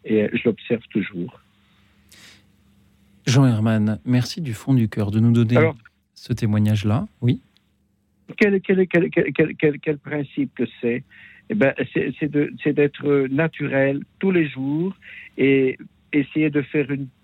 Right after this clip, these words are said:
Speaker 1: bonne action, que ce soit spirituelle ou matérielle, parce que la Béale peut être spirituelle ou matérielle, et pas forcément, euh, rigide, et on peut l'appliquer dans, dans tous les sens du terme,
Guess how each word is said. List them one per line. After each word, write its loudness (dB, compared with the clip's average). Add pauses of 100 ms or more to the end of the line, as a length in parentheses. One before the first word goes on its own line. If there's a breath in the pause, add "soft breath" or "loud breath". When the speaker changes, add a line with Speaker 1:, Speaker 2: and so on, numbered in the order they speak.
(120)
Speaker 1:
bonne 0
action, 0 (240 soft breath)
que -4
ce -2
soit -2
spirituelle 0
ou 0
matérielle, -2
parce -8
que -2
la 2
Béale 0
peut -4
être -14 (100)
spirituelle -2
ou -2
matérielle, 0
et -2
pas -6
forcément, -4 (360 loud breath)
euh, 0
rigide, 2
et 2
on -2
peut -2
l'appliquer -2
dans, -4
dans -2
tous -2
les 2
sens -4
du -2
terme, 2